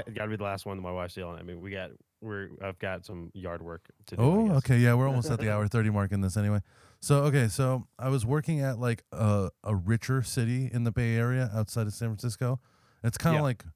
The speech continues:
Speaker 2: where the people who make all the money in San Francisco go to live. It was a city called, like, San Ramon.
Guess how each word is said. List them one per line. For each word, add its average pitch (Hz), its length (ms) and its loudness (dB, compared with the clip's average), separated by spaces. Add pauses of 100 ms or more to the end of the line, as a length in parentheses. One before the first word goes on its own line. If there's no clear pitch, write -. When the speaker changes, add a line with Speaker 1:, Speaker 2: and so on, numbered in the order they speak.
(460)
Speaker 2:
where 131 360 8
the 127 140 2
people 135 600 2
who 104 140 2
make 113 240 2
all 117 140 2
the 104 60 2
money 101 200 0
in 98 60 0
San 104 220 -2
Francisco 98 320 -2
go 101 160 2
to 92 80 2
live. 85 320 -2
It 80 60 -4
was 98 140 -2
a 98 40 -4
city 107 260 -2
called, 95 260 -4
like, 87 180 -6
San 107 220 -4
Ramon. 87 220 -6